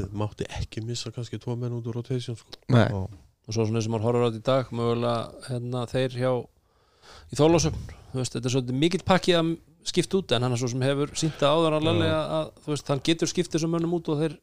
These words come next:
Speaker 1: Mhm.
Speaker 3: Já, ég meina svona, þeir,
Speaker 4: delivera, sko.
Speaker 3: þegar ég horfði í þetta, þá var ég svona, þú veist, að vera að taka einhverju útlendinga, það er kannski ekki alveg málið, sko, þú veist, að, að vegna þess að, þú veist, þeir eru að skipt,
Speaker 4: Þeir
Speaker 3: skipta
Speaker 4: eru að
Speaker 3: hverju
Speaker 4: skipta,
Speaker 3: ári,
Speaker 4: akkúrat,
Speaker 3: en hérna,
Speaker 4: akkúrat,
Speaker 3: þú
Speaker 4: já,
Speaker 3: veist,
Speaker 4: já.
Speaker 3: þeir, eh, missa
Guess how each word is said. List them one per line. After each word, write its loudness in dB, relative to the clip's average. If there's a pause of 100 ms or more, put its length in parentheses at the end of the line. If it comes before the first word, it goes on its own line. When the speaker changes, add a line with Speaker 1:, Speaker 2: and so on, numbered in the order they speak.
(160)
Speaker 1:
Mhm. -6
Speaker 3:
Já, 6
ég 10
meina 10
svona, 10
þeir, 10
Speaker 4:
delivera, 6
sko. -2
Speaker 3:
þegar 6
ég 8
horfði 8
í 8
þetta, 4
þá 8
var 8
ég 6
svona, 6
þú 8
veist, 4 (200)
að 2
vera 10
að 6
taka 6
einhverju 4
útlendinga, 2
það 8
er 8
kannski 2
ekki 2
alveg 6
málið, 4
sko, 4
þú 2
veist, -6
að, -6
að 0
vegna 4
þess 4
að, 8
þú 6
veist, 0
þeir 6
eru 6
að 4
skipt, 0
Speaker 4:
Þeir -6
Speaker 3:
skipta 6
Speaker 4:
eru 6
að 8
Speaker 3:
hverju 10
Speaker 4:
skipta, 10
Speaker 3:
ári, 10
Speaker 4:
akkúrat, 6
Speaker 3:
en 6
hérna, 8
Speaker 4:
akkúrat, 8
Speaker 3:
þú 10
Speaker 4:
já, 10
Speaker 3:
veist, 4
Speaker 4:
já. 4
Speaker 3:
þeir, 10
eh, 4
missa 8